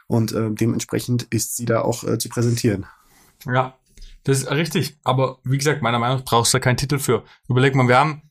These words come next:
Speaker 2: im Endeffekt, gut, letztes,
Speaker 1: Hm.
Speaker 2: vor drei Jahren war die Gipfelung, Ronda Rousey hat quasi den Star Becky Lynch finalisiert.
Speaker 1: Hm.
Speaker 2: Und es muss ja das Ziel sein, theoretisch, dass nächstes Jahr WrestleMania neununddreißig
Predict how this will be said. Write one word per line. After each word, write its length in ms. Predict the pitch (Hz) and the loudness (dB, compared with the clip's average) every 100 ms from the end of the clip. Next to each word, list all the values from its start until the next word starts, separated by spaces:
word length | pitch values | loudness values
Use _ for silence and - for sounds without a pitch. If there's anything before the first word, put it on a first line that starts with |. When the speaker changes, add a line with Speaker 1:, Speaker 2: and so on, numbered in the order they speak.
| _ | _
Speaker 2:
im 120 | 131 | 2
Endeffekt, 580 | 135 147 147 151 147 - - | 4 4 4 2 2 -6 0
gut, 220 | 143 135 | 0 2
letztes, 440 | 135 131 135 107 | 0 2 0 0
Speaker 1:
Hm. 80 | 101 | 0
Speaker 2:
vor 100 | 131 | 0
drei 240 | 120 120 | 2 2
Jahren 240 | 123 123 120 | 4 2 2
war 120 | 120 | 0
die 100 | 120 | 0
Gipfelung, 460 | 127 - 127 127 - _ _ - | -2 0 0 0 -4 _ _ 2
Ronda 260 | 127 131 | 4 6
Rousey 340 | 120 123 120 123 | 6 4 4 0
hat 120 | 113 | 0
quasi 320 | 120 120 117 | 0 2 2
den 160 | 117 113 | 0 0
Star 380 | - 117 117 | 2 4 4
Becky 320 | 101 120 110 120 | 2 -2 0 -2
Lynch 400 | 113 120 - - _ - | 0 0 0 -4 _ -10
finalisiert. 760 | - 123 110 107 101 110 101 - _ _ _ _ | -2 2 2 2 0 -2 -2 -8 _ _ _ _
Speaker 1:
Hm. 340 | 117 110 104 110 | 0 0 -2 0
Speaker 2:
Und 80 | 123 | 2
es 100 | 110 | 2
muss 260 | 147 160 | 2 2
ja 320 | 127 127 147 - _ - | 2 2 0 -8 _ -2
das 180 | 117 - | -2 0
Ziel 260 | - 147 | 0 0
sein, 460 | 120 110 123 139 - _ _ _ _ _ - | 4 4 4 -2 -8 _ _ _ _ _ -4
theoretisch, 560 | - 120 113 123 135 - | 0 2 0 0 0 2
dass 400 | 120 120 - - _ _ _ _ | 4 4 0 -6 _ _ _ _
nächstes 360 | 120 131 139 123 | 2 4 4 2
Jahr 120 | 120 | 2
WrestleMania 360 | 120 117 120 117 | 2 0 0 2
neununddreißig 760 | 127 127 113 107 113 131 131 | 2 2 4 2 2 -2 -4